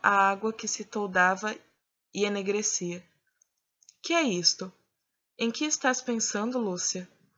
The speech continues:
disse apertando-lhe as mãos com força. Volveu para mim os olhos vagos,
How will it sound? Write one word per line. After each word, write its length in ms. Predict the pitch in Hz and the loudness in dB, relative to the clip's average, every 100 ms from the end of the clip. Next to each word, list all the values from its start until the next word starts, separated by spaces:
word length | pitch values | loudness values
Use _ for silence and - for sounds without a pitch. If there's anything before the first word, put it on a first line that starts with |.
| _ _ _ | _ _ _
disse 380 | 180 180 220 240 | -8 -4 -2 -2
apertando-lhe 760 | 220 220 220 214 202 214 208 | -2 -2 -2 -4 -2 -2 0
as 200 | 208 196 | 0 0
mãos 280 | 202 190 196 | -2 -4 -6
com 160 | - 226 | -8 -8
força. 560 | - 185 175 - 185 - _ _ _ _ _ _ _ _ - | -6 -4 -4 -4 -8 -16 _ _ _ _ _ _ _ _ -2
Volveu 320 | 214 208 214 | 0 2 0
para 300 | 214 220 214 | 2 2 2
mim 260 | 202 196 214 | 0 -2 -2
os 140 | 208 | 2
olhos 340 | 202 196 196 | 2 2 -2
vagos, 560 | 185 180 185 190 226 - | 0 2 2 -2 -6 -8